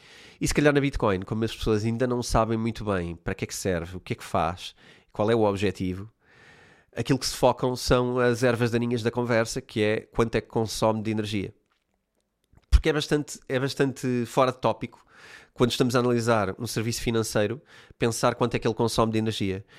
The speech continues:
Eu, eu sei que pode ser interessante, e pode ser interessante analisarmos isso em todas as áreas da indústria, mas, eh, quando isto é tão importante, quando se fala de Bitcoin, e tão pouco importante quando se fala da banca tradicional, claramente falta-nos aqui uma informação, que é, eh,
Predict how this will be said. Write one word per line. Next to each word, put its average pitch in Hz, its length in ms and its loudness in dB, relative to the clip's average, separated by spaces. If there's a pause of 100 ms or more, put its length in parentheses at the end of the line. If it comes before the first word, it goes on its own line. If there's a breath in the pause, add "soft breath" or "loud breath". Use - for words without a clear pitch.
(140 loud breath)
Eu, - 160 -2
eu 143 100 -2
sei - 160 2
que - 80 -16
pode - 160 2
ser 190 120 2
interessante, 151 540 0 (120)
e 76 240 -10
pode 92 200 -4
ser - 60 -2
interessante 107 380 2
analisarmos 113 480 2
isso 131 180 0
em 135 40 0
todas 135 300 -2
as 127 120 2
áreas 131 240 4
da 139 80 4
indústria, 117 440 -2 (480 loud breath)
mas, 98 480 0
eh, 104 220 -2
quando 135 420 2
isto 147 160 0
é 135 60 2
tão 147 180 2
importante, 139 560 0
quando 110 140 -2
se - 80 -8
fala 117 220 2
de 104 40 -4
Bitcoin, 107 400 0
e 92 40 -6
tão 120 200 -2
pouco 131 240 -2
importante 120 440 -2
quando 104 140 -4
se - 80 -12
fala 104 260 2
da 107 60 -2
banca 101 200 -2
tradicional, 104 640 -2 (320 loud breath)
claramente 120 440 2
falta-nos 123 380 0
aqui 127 140 -2
uma 127 120 2
informação, 127 600 -2 (100)
que - 240 -2
é, 101 180 0 (500 loud breath)
eh, 101 380 2